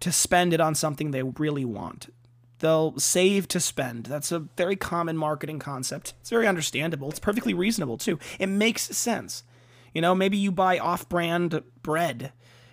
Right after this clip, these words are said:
because you like buying fancy wine. I mean, at some level, you may, you may pick and choose. And so maybe during a downturn, we're the thing that people pick and choose. Maybe during a downturn, we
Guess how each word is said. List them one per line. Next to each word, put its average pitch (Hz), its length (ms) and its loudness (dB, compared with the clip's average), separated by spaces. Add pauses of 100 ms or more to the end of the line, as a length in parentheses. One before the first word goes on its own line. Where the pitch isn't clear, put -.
(120)
because 160 380 4
you 160 680 -4
like 160 460 0
buying 170 280 2
fancy 175 360 -2
wine. 180 500 -2
I - 80 -10
mean, 170 200 -2
at 165 140 -2
some 220 220 6
level, 202 220 6
you 185 140 2
may, 185 260 0 (140)
you 170 140 2
may 185 140 4
pick - 260 -2
and 185 100 0
choose. - 460 -4 (1300)
And 170 140 2
so 196 360 8 (360)
maybe 185 260 6
during 190 300 6
a 165 40 2
downturn, 175 800 0 (420)
we're 160 300 4
the 185 120 2
thing 170 240 0
that 165 160 -2
people 165 280 -2
pick 151 220 -2
and 156 100 0
choose. 196 360 0
Maybe 165 160 4
during 185 280 4
a 180 60 2
downturn, 175 640 -2
we 170 260 -6